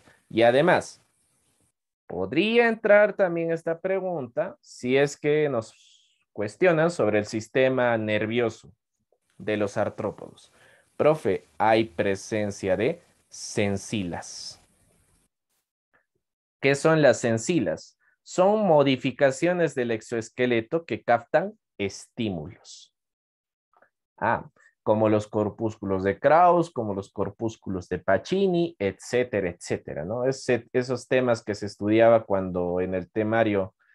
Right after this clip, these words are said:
venía sentidos. Antiguamente,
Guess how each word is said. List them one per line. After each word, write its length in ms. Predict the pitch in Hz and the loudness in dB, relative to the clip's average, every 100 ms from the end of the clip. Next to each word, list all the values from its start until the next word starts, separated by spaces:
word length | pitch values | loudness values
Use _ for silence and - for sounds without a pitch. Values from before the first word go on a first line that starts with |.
| _ _ | _ _
venía 500 | 107 110 117 117 113 | -2 -2 0 0 -2
sentidos. 920 | - 104 98 92 101 82 60 - - _ _ _ _ _ _ _ _ _ _ _ | -2 -8 -8 -8 -10 -10 -12 -20 -20 _ _ _ _ _ _ _ _ _ _ _
Antiguamente, 880 | 98 95 92 120 90 87 78 - _ | -4 -4 -2 -2 0 -4 -8 -14 _